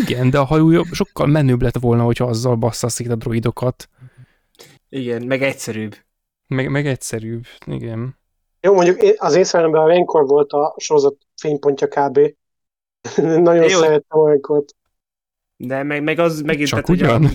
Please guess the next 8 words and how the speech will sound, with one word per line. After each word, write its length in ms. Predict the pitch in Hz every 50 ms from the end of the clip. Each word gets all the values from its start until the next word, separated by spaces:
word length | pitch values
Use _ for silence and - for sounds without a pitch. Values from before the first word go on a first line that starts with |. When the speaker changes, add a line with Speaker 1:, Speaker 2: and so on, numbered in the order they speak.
| - _
Speaker 2:
később 360 | - 160 151 - - 190 143
ugyanabban 420 | 160 160 151 - 123 143 139 143 147
a 40 | 143
szituációban, 640 | - 139 - - 147 139 135 - 151 143 131 143
hogy 100 | 139 139
kikényszerítik, 720 | - 165 165 151 135 127 - 139 127 131 131 127 139 127 -
hogy, 220 | - 139 131 123
ö, 180 | 127 131 131